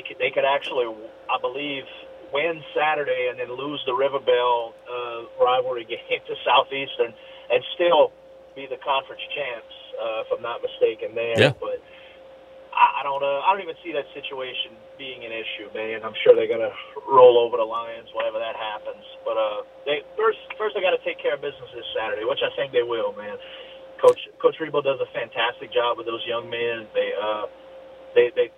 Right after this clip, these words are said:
Speaker 1: they flipped the switch when they needed to. They, they turned it on, and I'm, I'm looking forward to hopefully a, uh, home playoff game, uh, in, right here in Thibodaux.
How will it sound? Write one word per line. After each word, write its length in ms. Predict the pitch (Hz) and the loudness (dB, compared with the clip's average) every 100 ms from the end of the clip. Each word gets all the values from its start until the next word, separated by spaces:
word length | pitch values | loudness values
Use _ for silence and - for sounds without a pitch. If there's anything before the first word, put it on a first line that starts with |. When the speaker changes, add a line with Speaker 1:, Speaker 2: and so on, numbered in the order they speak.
| - | -8
Speaker 1:
they 120 | - - | -6 -6
flipped 160 | 156 147 | -8 -10
the 60 | - | -8
switch 160 | 156 147 | -8 -4
when 100 | 160 | -4
they 100 | 143 | -4
needed 300 | 139 143 143 - | -6 -6 -8 -8
to. 140 | 143 | -4
They, 180 | 127 117 - | 0 -2 -2
they 120 | 123 120 | -4 -2
turned 300 | 143 135 120 | 0 0 0
it 80 | |
on, 260 | 127 131 120 | 0 0 -2
and 80 | 113 | -2
I'm, 120 | 123 123 | -4 -2
I'm 140 | - 160 | 0 2
looking 240 | 160 143 - | 2 0 0
forward 340 | 143 131 127 - | 0 0 -6 -12
to 160 | 147 127 | -12 -2
hopefully 600 | - - - 139 120 117 | 2 2 0 -4 -2 -2
a, 140 | 113 110 101 | -4 -6 -6
uh, 320 | 113 117 113 107 - - | -4 -2 -4 -6 -16 -12
home 220 | 139 139 - | -10 -6 0
playoff 340 | 147 - 107 | 2 0 -2
game, 280 | 107 101 101 - - - | -6 -6 -8 -10 -18 -2
uh, 180 | - - | 0 2
in, 200 | - 101 123 | -2 -6 0
right 160 | 117 | 2
here 160 | 123 113 | 2 0
in 60 | |
Thibodaux. 340 | - 143 104 | -2 -4 -2